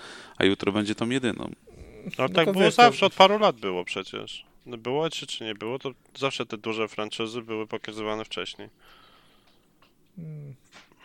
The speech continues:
Speaker 3: nie wiem. No, pff, mo-, mo-, a może coś na, na prezent-, na przykład, nie wiem, na, na, na prezentacji Microsoftu albo Sony, albo kogoś innego się pojawi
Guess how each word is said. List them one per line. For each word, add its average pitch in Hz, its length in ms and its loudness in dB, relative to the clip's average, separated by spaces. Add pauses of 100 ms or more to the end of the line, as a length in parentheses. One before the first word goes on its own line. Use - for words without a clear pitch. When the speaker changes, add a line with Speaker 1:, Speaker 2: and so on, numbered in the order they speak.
(160)
Speaker 3:
nie 117 140 -6
wiem. 101 120 -8 (800)
No, 466 60 6 (140)
pff, - 420 -18 (160)
mo-, 131 220 -6
mo-, 135 180 -4
a 135 60 -2
może 139 260 -2
coś - 340 -6
na, 120 840 -4 (280)
na 117 180 -12
prezent-, 113 360 -12
na 113 100 -10
przykład, 110 220 -14
nie 113 100 -8
wiem, 107 200 -12 (520)
na, 107 460 -10
na, 110 160 -14
na 110 100 -12
prezentacji 113 540 -12
Microsoftu 107 720 -10
albo 123 300 -10
Sony, 117 400 -10
albo 113 200 -12
kogoś 147 320 -14
innego 110 320 -10
się - 120 -18
pojawi 117 380 -8